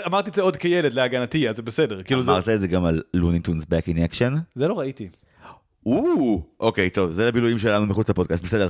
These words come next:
Speaker 1: כן.
Speaker 2: אוקיי.
Speaker 1: אמ, ובקיצור, אז כאילו, גם בימינו אין ממש כזה אולפני וורנר בראברס אנימציה, למרות שיש לך מחלקה של לוני טונס, והם עדיין מוצאים לדעתי סרטונים או משהו כזה, אבל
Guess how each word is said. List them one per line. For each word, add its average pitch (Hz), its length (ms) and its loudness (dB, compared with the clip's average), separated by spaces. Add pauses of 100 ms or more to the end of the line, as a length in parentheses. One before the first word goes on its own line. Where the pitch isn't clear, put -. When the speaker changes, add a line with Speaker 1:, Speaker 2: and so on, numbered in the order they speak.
(100)
Speaker 1:
כן. 156 200 0 (260)
Speaker 2:
אוקיי. 165 180 2 (320)
Speaker 1:
אמ, 143 160 -4 (220)
ובקיצור, 147 1400 0
אז 156 200 0 (100)
כאילו, 220 260 2 (340)
גם 208 240 0
בימינו 233 460 0
אין 202 100 0
ממש 247 220 2
כזה 196 200 0 (120)
אולפני 147 440 0
וורנר 135 380 0
בראברס 120 520 -2
אנימציה, 135 500 -4
למרות 113 240 -6
שיש 101 480 -12
לך 143 100 -4
מחלקה 151 380 0
של 147 120 -2
לוני 135 200 0
טונס, 139 360 0
והם 98 140 -2
עדיין 113 220 0
מוצאים 135 260 -2
לדעתי 117 260 0
סרטונים 117 640 -6
או 127 100 -2
משהו 113 360 0
כזה, 113 240 -2
אבל 202 180 0